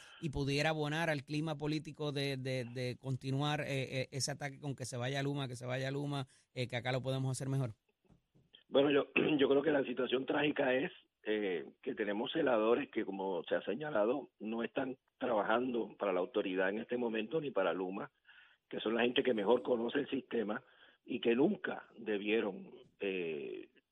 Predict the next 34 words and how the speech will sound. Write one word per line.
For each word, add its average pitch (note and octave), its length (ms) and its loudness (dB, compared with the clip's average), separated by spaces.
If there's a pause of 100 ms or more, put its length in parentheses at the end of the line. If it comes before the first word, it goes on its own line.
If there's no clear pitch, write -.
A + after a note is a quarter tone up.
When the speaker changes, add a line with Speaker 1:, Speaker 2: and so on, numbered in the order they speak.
(100)
Speaker 2:
cesar B2+ 540 2
sus G2 140 -4
labores G#2 440 -2
en G#2+ 120 -6
la G2 40 -6
autoridad. F#2+ 480 -2
Es E3+ 80 -2
una A#2 140 -6
de A#2 100 -4
las A2 140 -6
tragedias, A#2 560 -2 (500)
eh, F2+ 360 -2
que G2 140 0
ha F2 60 2
generado G#2 720 0
las, F#2+ 180 -2 (100)
el G2 100 -6
proceso G#2 520 -4
de G2 120 2
privatización D#2+ 800 -4 (440)
y A2+ 100 -14
que G#2 160 0
ante F2+ 320 0
la E2 140 2
crisis C#3+ 420 -2
que C3+ 80 -4
estamos - 340 -4
viviendo, A2+ 520 -2
como G#2 240 -6
se - 120 -4
ha D#2+ 60 -2
señalado, G2 520 2
es - 60 -2
urgente G2 640 -2